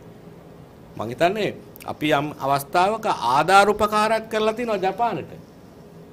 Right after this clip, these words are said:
ඈ? දැන් බලන්නකෝ අපිට දැන් චාමක මහත්තයා අපේ අනන්‍යතාවය,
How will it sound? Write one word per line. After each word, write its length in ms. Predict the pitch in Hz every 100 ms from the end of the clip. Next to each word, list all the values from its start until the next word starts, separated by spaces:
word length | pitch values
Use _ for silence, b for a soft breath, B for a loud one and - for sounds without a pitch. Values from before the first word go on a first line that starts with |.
| - - - - - - - - - - -
ඈ? 160 | - 233 - - - - - - - - - -
දැන් 220 | 175 220
බලන්නකෝ 460 | 143 196 254 240 175
අපිට 280 | - 226 254 214
දැන් 220 | 143 180 214 - - -
චාමක 340 | 143 160 185
මහත්තයා 420 | 208 226 226 196
අපේ 260 | 139 185 208
අනන්‍යතාවය, 920 | 165 147 175 190 190 202 208 214